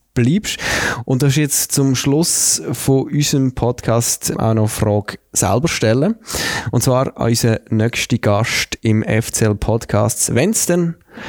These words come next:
noch einen F-C-L-Podcast gibt. Und zwar darfst du jetzt eine Frage stellen an den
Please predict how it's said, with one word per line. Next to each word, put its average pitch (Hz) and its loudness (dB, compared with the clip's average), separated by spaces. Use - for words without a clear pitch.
noch 123 2
einen 127 2
F-C-L-Podcast 117 0
gibt. 208 2
Und 131 0
zwar 135 0
darfst 139 2
du 151 2
jetzt 135 0
eine 123 2
Frage 113 0
stellen 139 2
an 123 0
den 110 2